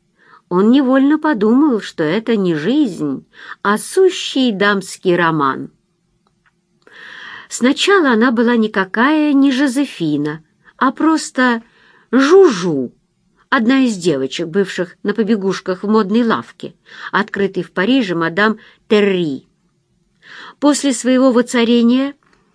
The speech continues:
Наполеон позволил вернуться в страну всем тем, кто эмигрировал в годы террора.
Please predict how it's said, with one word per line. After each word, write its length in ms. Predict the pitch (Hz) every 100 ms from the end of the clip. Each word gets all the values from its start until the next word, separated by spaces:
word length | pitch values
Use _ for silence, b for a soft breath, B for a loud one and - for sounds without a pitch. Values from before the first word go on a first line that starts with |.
| _
Наполеон 580 | 196 220 226 220 269 311
позволил 560 | 320 294 226 196 185 180
вернуться 540 | 185 185 185 175 175
в 40 | 160
страну 440 | - 180 180 170
всем 320 | 160 170 160
тем, 360 | 156 226 285 294 B B B
кто 200 | - 240
эмигрировал 800 | 233 208 175 220 302 277 262 202
в 80 |
годы 320 | 165 233 214 220
террора. 680 | - 247 208 147 131 127